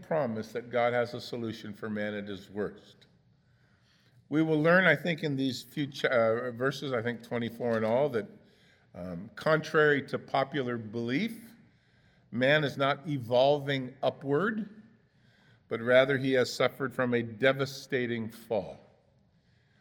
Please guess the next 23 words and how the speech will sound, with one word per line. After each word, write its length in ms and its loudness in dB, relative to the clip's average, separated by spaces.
which 260 -2
because 400 4
of 140 -2
it 200 0
has 180 -2
left 340 2
his 220 -4
basic 680 -2
human 540 -4
nature 400 -4
not 400 -4
good, 560 0
but 200 -4
evil, 440 -4
has 240 -2
left 240 4
his 300 -2
innermost 640 2
being 580 0
disoriented 1040 0
because 640 -4
of 160 -6
sin, 420 -2